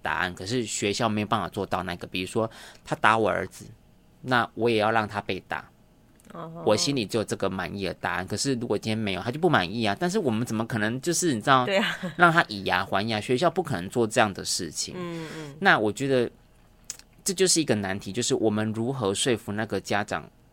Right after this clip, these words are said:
Speaker 1: 今天我们也可以用其他的方式来解决这个问题。
Speaker 2: 嗯，
Speaker 1: 对。
Speaker 2: 因为有时候的状况是，小孩的吵架，他们其实已经和好了，结果后来演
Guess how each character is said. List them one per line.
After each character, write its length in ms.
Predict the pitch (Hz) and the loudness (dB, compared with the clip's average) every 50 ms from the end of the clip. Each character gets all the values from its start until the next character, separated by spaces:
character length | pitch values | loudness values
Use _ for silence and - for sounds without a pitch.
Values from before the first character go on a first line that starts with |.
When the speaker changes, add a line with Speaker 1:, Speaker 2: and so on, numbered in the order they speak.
| _ _ - | _ _ -4
Speaker 1:
今 240 | - - 131 131 131 | -2 0 0 0 -2
天 400 | - - 131 120 113 117 120 104 | -2 -2 0 0 0 0 -4 -4
我 100 | - 95 | -6 -6
们 360 | 90 82 80 82 80 78 80 80 80 - - - _ _ _ _ - - _ | -6 -6 -6 -8 -8 -10 -12 -14 -14 -16 -20 -20 _ _ _ _ -20 -18 _
也 340 | - 107 107 98 92 85 - - - - _ | -6 -2 0 0 0 -2 -4 -10 -16 -20 _
可 180 | - - 127 120 | -4 0 0 2
以 80 | 113 | 2
用 180 | 110 120 110 101 - | 2 0 0 -2 -4
其 240 | - - - 98 92 | -4 -4 -4 -4 -4
他 160 | 92 - 113 | -4 -4 -2
的 160 | 104 101 95 92 | -2 -2 -4 -4
方 300 | - - 101 95 95 98 | -2 -2 0 0 -2 -2
式 200 | - - 107 98 | -2 -2 -2 0
来 160 | 95 87 90 | -2 -2 -4
解 200 | - - - - | -6 -8 -10 -10
决 180 | - - 78 | -10 -10 -12
这 140 | 76 - - | -10 -10 -12
个 140 | - - 73 | -10 -10 -12
问 220 | 64 - 90 78 - - | -8 -8 -8 -8 -8 -10
题。 320 | - - - - - - - - - - | -10 -10 -10 -10 -12 -18 -20 -20 -18 -14
Speaker 2:
嗯， 380 | - 175 170 160 151 143 139 143 139 - - - - - - | -12 -10 -10 -10 -12 -14 -16 -18 -20 -20 -20 -20 -20 -20 -10
Speaker 1:
对。 140 | - - - | -6 -4 -2
Speaker 2:
因 40 | 254 | -2
为 80 | 285 277 | -2 -4
有 120 | 247 180 156 | -4 -4 -4
时 120 | 135 165 | -2 -2
候 160 | 165 170 175 170 - | -2 -2 -4 -4 -6
的 120 | - 165 160 | -6 -6 -4
状 200 | - 202 185 185 | -2 -4 -4 -4
况 140 | 185 185 | -4 -6
是， 240 | 175 - 196 180 - - - - - - - _ | -6 -8 -8 -10 -10 -12 -16 -20 -20 -20 -20 _
小 240 | - - - 180 156 | -20 -8 -4 -2 -2
孩 180 | 139 151 156 156 | -2 -2 -2 -2
的 100 | 160 170 | -2 -2
吵 300 | 165 - - 151 139 139 | -4 -6 -6 -6 -6 -4
架， 260 | - 208 190 160 160 | 0 0 2 2 2
他 100 | 175 202 | 0 -2
们 160 | 196 185 170 | -2 -4 -6
其 140 | 160 - 175 | -6 -8 -10
实 100 | 151 160 | -8 -8
已 40 | 156 | -8
经 180 | 135 160 175 | -8 -8 -8
和 180 | 165 - - 135 | -8 -8 -8 -8
好 200 | 135 131 - - | -6 -8 -8 -10
了， 80 | - - | -10 -12
结 160 | - - 190 | -8 -4 -2
果 100 | 185 175 | 0 0
后 140 | 170 - 202 | 2 4 4
来 80 | 175 160 | 2 2
演 180 | 160 151 143 | 0 -4 -8